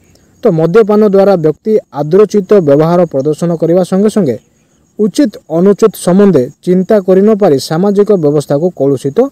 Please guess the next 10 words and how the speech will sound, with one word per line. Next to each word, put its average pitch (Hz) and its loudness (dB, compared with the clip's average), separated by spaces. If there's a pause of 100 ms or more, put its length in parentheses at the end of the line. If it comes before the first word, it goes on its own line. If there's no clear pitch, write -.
(540)
କରାଇଥାଏ। 120 -8 (2750)
ଷୋହଳ 175 2
ନମ୍ବର 240 2
ପ୍ରଶ୍ନଟି 208 -2
କ'ଣ 214 2
ଅଟେ? 214 2
ହ୍ୱାଟ୍ 185 2
ଇଜ୍ 208 4 (320)
ଡ୍ରଗ୍ସ, 185 0 (300)
ଡ୍ରଗ୍ 196 0